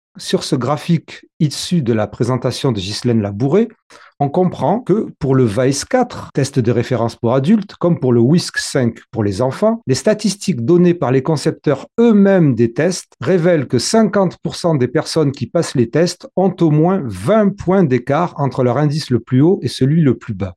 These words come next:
Cinquante pour cent. Que seulement dix pour cent de la population générale a au moins trente-sept points d'écart entre les deux indices les plus éloignés,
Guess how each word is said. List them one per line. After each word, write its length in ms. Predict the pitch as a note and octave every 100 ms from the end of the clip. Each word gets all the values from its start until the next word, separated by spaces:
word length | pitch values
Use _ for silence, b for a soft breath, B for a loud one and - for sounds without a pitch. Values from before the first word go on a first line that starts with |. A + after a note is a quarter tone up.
| -
Cinquante 640 | - F3+ E3+ - F#3+ F#3 -
pour 180 | B2
cent. 300 | - A#2 F#2 _ _
Que 120 | - F3+
seulement 460 | - F3+ F#3 F3+
dix 340 | C3+ A2 E3+ A#3+
pour 260 | - -
cent 240 | - D#3 C3+
de 80 |
la 100 | B2
population 520 | A#2+ A#2+ A#2 A#2 - B2+
générale 580 | A#2+ B2 A#2 A2+ G#2+ -
a 200 | A2+ A#2 _
au 160 | F3 F3+
moins 480 | D#3+ D#3+ E3+ C3+ G#2+
trente-sept 760 | - - E3 - - C3 -
points 300 | - C#3 A#2+
d'écart 580 | G2+ A#2 B2+ A2 G#2 -
entre 480 | C3 A#2+ - A2+ G#2 G2+
les 160 | G#2+
deux 240 | G2 A2 A2
indices 380 | A2 G#2+ - -
les 120 | G2
plus 320 | F2+ A2 G#2+ -
éloignés, 720 | C3 A2+ A#2 C3+ F3+ C4+ C4+